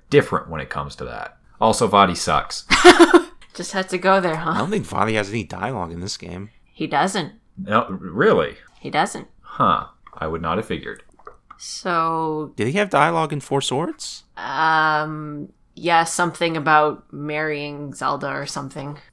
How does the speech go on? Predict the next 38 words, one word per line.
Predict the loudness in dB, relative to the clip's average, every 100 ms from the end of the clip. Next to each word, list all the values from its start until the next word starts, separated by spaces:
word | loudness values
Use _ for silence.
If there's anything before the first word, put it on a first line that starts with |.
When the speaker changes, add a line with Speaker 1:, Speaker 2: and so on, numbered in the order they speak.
| -8
Speaker 1:
Yeah. | -2 2 2 0
Speaker 2:
'Cause | -2 -6
she's | -8
pretty, | -8 -4 -2 -2 -6
Speaker 3:
Okay. | -10 -18 _ -8
Speaker 1:
That's | -2 -2 -4
pretty | -2 0
Speaker 2:
pretty | 2 0
Speaker 1:
much |
it. |
Speaker 2:
powerful. | 2 2 2 -2 -2 -2 -6
Speaker 1:
Yeah, | 0 2 4 2 -2
he, | -6
he | -2 0
wanted | 2 2 2
Zelda | 2 2 2
for | 4 4
his | 4
bride, | 2 4 6 4 2 -2 -6 -16 -20 -20 -12
and | -6 -2
that's | -2 0
all | 2
that | 2
he | 0
said | 0 -2
in | -2
Four | -2 -2
Swords. | 0 0 0 0 -4
And | -4 2
in |
this | 2 2
one, | 0
he | 4
doesn't | 4 4 4
talk | 4 4
at | 4
all. | 2 4 2 -4 -12 _
So | -6 -2 0 2 0 0 -4